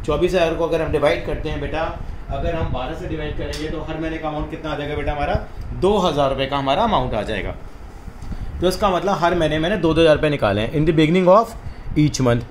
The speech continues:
चलिए जी, and अहमद जी, अहमद जी ने विड्रॉ कराया, total sum forty eight thousand है। अच्छा, इसका मतलब चार हज़ार महीने रहा होगा, कोई दिक्कत नहीं, हमें total पता लग गया।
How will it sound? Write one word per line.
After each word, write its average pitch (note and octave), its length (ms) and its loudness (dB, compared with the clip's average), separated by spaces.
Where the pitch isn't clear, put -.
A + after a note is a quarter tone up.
चलिए B2+ 260 6
जी, C3 180 2
and F#3+ 200 0
अहमद C#3+ 320 6
जी, D3+ 160 4
अहमद C3+ 340 4
जी D3 120 4
ने D#3 100 6
विड्रॉ D3+ 300 6
कराया, D3+ 320 4
total E3 300 4
sum G#3 160 2
forty D3+ 280 6
eight C#3+ 140 4
thousand B2+ 360 4
है। A#2+ 140 4
अच्छा, D3 260 4
इसका D3 200 2
मतलब G3 160 8
चार E3+ 260 6
हज़ार F3 180 8
महीने D3+ 320 6
रहा A2+ 200 6
होगा, G2 280 4
कोई F3+ 140 8
दिक्कत F3 260 4
नहीं, F3 100 2
हमें E3+ 200 4
total D3+ 200 6
पता A#2+ 220 4
लग G#2 160 2
गया। G#2+ 160 2